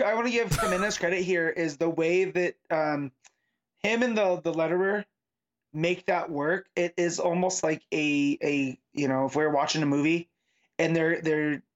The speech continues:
cutting across the, the phone conversation, which I think in a comic is just, it's, usually it's easy just to make it clean, you know, with the, what's being heard and what's being said.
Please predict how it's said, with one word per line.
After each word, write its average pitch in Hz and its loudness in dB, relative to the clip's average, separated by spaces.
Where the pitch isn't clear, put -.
cutting 165 0
across 147 -2
the, 135 2
the 131 -8
phone 139 -2
conversation, 185 0
which 175 -2
I 202 0
think 226 0
in 262 0
a 247 0
comic 202 -2
is 185 -2
just, 165 -6
it's, 175 -2
usually 190 0
it's 196 -6
easy 180 0
just 165 -4
to 180 -2
make 151 -4
it - -4
clean, 151 -2
you 170 0
know, 143 -2
with 156 -2
the, 147 2
what's 185 0
being 196 0
heard 165 0
and 160 -2
what's 160 -4
being 156 -4
said. 151 -2